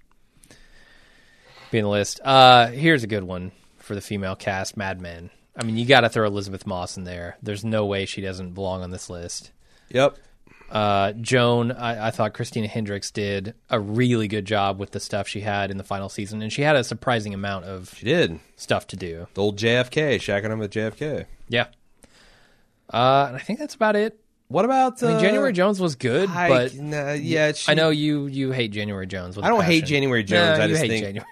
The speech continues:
Speaker 1: Jones.
Speaker 2: I think what
Speaker 1: You think
Speaker 2: she
Speaker 1: she's a bad actor? <laughs>
Speaker 2: N-, n-,
Speaker 1: Actress.
Speaker 2: I think she's got a limit. She's, she's limited in what she can do.
Speaker 1: Okay.
Speaker 2: And she was very well showcased in this
Speaker 1: How
Speaker 2: last
Speaker 1: about
Speaker 2: episode.
Speaker 1: Kiernan Shipka?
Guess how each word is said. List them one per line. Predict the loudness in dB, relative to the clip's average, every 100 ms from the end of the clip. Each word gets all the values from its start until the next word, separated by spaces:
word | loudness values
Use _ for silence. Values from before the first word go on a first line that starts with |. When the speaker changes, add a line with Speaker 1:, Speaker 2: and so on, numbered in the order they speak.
| -6
Speaker 1:
Jones. | -6
Speaker 2:
I | -4
think | -2 -2 0
what | 0
Speaker 1:
You | 0
think | 0 2
Speaker 2:
she |
Speaker 1:
she's | 0
a | 2
bad | 2 4
actor? | 2 -4 -6 -8 -8 -18 _ _
<laughs> | _ _ _ 0
Speaker 2:
N-, |
n-, | 2 2
Speaker 1:
Actress. | 0 -4 -2
Speaker 2:
I | -4
think | -2 -4
she's | -4 -6 -4
got | 0 0 0
a |
limit. | -4 -4 -4 -6
She's, | -10 -10 -10 -12 -14
she's | -14 -8
limited | -4 -4 -4 -6
in | -6
what | -6
she | -8
can | -10
do. | -10 -14 -16 _ -20 _ _ _ _ _
Speaker 1:
Okay. | -2 -2 -6 -14 _ _ _
Speaker 2:
And | -2 0 0 -4 -8 -10 -16 -18 -12
she | -6
was | -6
very | -4 -4 -2
well | 0 -2
showcased | -4 -8 -8 -10 -12
in | -12
this | -2
Speaker 1:
How | 2
Speaker 2:
last | 4
Speaker 1:
about | 2
Speaker 2:
episode. | 2 -4
Speaker 1:
Kiernan | -4 -2 0 -2 -2
Shipka? | -4 -6 -6 -12